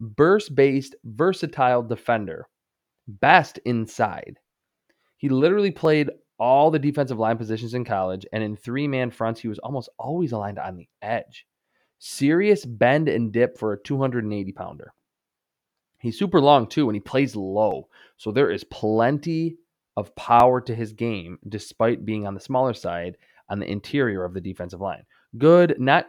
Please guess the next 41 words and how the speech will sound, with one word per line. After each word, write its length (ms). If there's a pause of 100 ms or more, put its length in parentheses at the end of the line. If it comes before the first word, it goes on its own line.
(140)
great 480
effectiveness 640
in 60
his 100
handwork, 440
but 100
his 100
hands 220
are 220
active, 500 (400)
and 100
he 120
works 360
half 380
a 60
man 400
awesomely 460
because 320
of 100
his 140
get-off 380
and 140
agility. 480 (440)
There's 180
good 200
play 280
recognition 640
skills, 380
and 140
he 480
has 640
the 120 (340)
speed 560
and 180
block 300
shedding 320
skills 520 (360)
to 140
get 300
to 120
runs 460